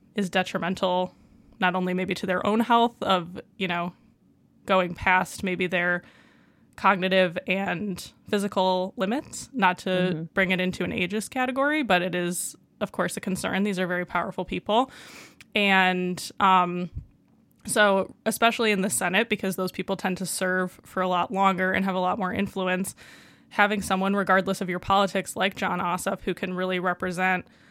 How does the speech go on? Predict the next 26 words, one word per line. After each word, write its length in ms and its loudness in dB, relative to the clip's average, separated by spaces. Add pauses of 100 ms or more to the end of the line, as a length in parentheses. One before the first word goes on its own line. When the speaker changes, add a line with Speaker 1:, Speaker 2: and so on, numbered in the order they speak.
(320)
Speaker 1:
what 400 2
people 540 6
with 200 -2
student 380 -2
debt 260 2
feel 220 -2
like, 240 -4
what 160 0
people 360 -2
who 200 -2
are 400 4
under 240 0
the 140 -2
age 160 0
of 100 -4
fifty, 500 -2
like, 240 -4
it's 160 -4
such 240 0
a 60 0
big 400 0 (640)
proponent, 600 2
it's 180 -8
such 200 0
a 40 -2
big 260 2